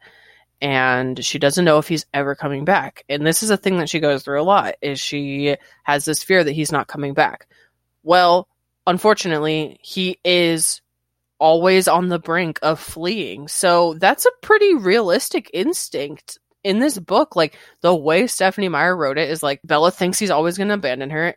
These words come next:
and simultaneously, he is always planning his abandonment. Like, it's really what's happening. But he loves to gaslight Bella and tell her that she's making that up.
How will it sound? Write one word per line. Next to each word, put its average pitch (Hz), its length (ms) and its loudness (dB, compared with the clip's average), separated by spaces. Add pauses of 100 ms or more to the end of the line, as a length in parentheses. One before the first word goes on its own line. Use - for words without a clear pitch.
and 143 420 -4 (680)
simultaneously, 160 800 -2
he 160 340 -6
is 139 380 -4
always 139 480 -2
planning 135 540 -6
his 127 320 -8
abandonment. 160 680 -2
Like, 143 280 0
it's - 420 0 (560)
really 180 320 2
what's 160 160 0
happening. 113 460 -8 (460)
But 185 320 2
he 180 200 -4
loves 175 200 2
to 175 80 -10
gaslight 147 440 -4
Bella 139 260 -2
and 139 160 -14
tell 143 140 -4
her 143 80 -4
that 135 120 -10
she's 131 200 -14
making 139 280 -12
that 120 140 -6
up. 175 300 0